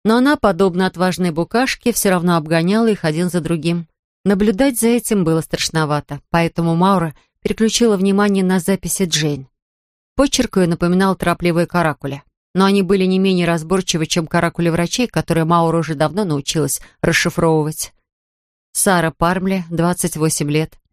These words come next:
Последний раз видели двадцать третьего двенадцатого, расплатилась в мотеле «Оукмонт» и уехала. «Она пропала две недели назад», заметила Маура.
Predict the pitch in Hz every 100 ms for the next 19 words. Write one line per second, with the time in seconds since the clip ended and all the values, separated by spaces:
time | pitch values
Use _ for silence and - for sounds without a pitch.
0 | _ _ _ - 185 214 175 185 185 185
1 | 165 185 160 185 185 175 _ _ - 165
2 | 185 - 170 165 180 - 160 160 160 165
3 | 160 - - 190 196 _ _ _ - 180
4 | - 196 190 - 190 165 175 175 - 175
5 | 175 165 - - 180 175 - 185 202 214
6 | - - 202 190 170 143 147 135 135 _
7 | _ _ _ _ _ _ _ _ _ _
8 | _ _ _ _ - 196 208 220 - 190
9 | - - 175 202 190 180 185 185 190 180
10 | 185 170 139 127 _ _ _ - 175 190
11 | 175 - 170 165 147 139 -